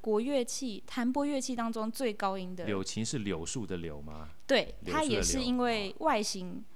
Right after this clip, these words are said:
Speaker 1: 类似柳叶的形状。
Speaker 2: 哦，是柳叶形状，
Speaker 1: 对，柳叶琴，
Speaker 2: OK。
Speaker 1: 简称柳琴。
Speaker 2: 柳叶琴，OK。
Speaker 1: 是。
Speaker 2: 它的形状就像这个小琵琶是一样的，是不是？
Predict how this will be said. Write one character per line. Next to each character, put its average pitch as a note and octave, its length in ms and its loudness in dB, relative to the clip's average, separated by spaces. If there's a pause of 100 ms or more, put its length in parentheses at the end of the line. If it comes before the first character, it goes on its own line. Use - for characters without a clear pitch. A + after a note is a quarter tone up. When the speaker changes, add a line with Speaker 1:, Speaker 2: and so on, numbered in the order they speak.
(120)
Speaker 1:
类 A#3 160 2
似 G#3+ 180 -2
柳 F3 260 -2
叶 G3+ 200 -2
的 E3+ 100 -6
形 E3 240 -6
状。 F#3 180 -4
Speaker 2:
哦， - 40 -2
是 G#2 140 -4
柳 F2 180 -4
叶 F#2+ 160 0
形 G3 240 -2
状， - 20 -8
Speaker 1:
对， F#3 80 2
柳 F#3+ 160 4
叶 B3 180 2
琴， F3+ 260 -4
Speaker 2:
OK。 F#3+ 120 -8
Speaker 1:
简 F#3 180 -6
称 G#3+ 240 -6
柳 G3+ 280 -4
琴。 - 240 -8
Speaker 2:
柳 E2+ 120 -2
叶 F2 200 -2
琴， D#2 320 -6
OK。 D#2+ 400 -6 (500)
Speaker 1:
是。 - 80 -2
Speaker 2:
它 A#2+ 80 4
的 F#2 300 2
形 A2 240 2
状 C3 180 6
就 C3 80 2
像 A2+ 240 2
这 G2 100 -6
个 F#2 140 -6
小 E2+ 240 -4
琵 F2+ 220 -4
琶 D#2 200 -4
是 - 140 -6
一 D2+ 100 -8
样 D#2+ 160 -6
的， D2 80 -8
是 D2+ 140 -10
不 D2+ 60 -8
是？ D2+ 180 -8